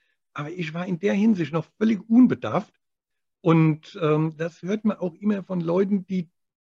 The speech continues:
die auch überhaupt nicht wissen, was ihnen da passiert ist. Eben, es gibt viele solcher Geschichten,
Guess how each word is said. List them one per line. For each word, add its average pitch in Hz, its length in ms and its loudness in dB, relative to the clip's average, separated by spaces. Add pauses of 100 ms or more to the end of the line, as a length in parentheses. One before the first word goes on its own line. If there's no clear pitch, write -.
(360)
die 196 120 -10
auch 208 160 2
überhaupt 180 300 -4
nicht 156 200 -6
wissen, 214 420 2
was 160 240 -12
ihnen 180 240 -2
da 147 220 -8 (160)
passiert 233 480 -6
ist. - 200 -20 (680)
Eben, 220 200 6
es 160 100 -8
gibt 208 180 -2
viele 254 320 6
solcher 208 360 -2
Geschichten, 220 640 0